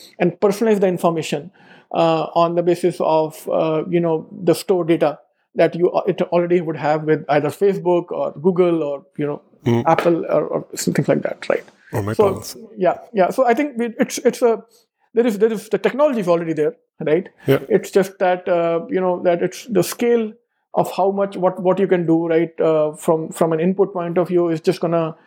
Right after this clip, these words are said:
Speaker 1: increase from day by day. It's, it's going mainstream, right? Uh, especially with, after pandemic, it has, you know, kind of <laughs> multiplied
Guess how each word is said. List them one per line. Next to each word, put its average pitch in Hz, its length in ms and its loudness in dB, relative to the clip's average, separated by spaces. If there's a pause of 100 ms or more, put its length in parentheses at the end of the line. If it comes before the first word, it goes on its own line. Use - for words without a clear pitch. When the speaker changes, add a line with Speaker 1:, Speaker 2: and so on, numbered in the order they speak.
(160)
Speaker 1:
increase 165 400 2
from 156 240 0
day 151 100 4
by 139 180 0
day. 135 160 -6 (420)
It's, 180 320 0
it's 220 260 0
going 233 260 2
mainstream, 220 520 -2 (100)
right? 196 280 0 (460)
Uh, 175 180 2
especially 196 420 0
with, 180 160 0 (180)
after 180 260 2
pandemic, 185 520 2
it 175 100 -2
has, 175 280 0 (400)
you 180 80 0
know, 165 200 -2 (540)
kind 175 260 2
of 170 160 0
<laughs> 151 100 -4
multiplied 185 560 0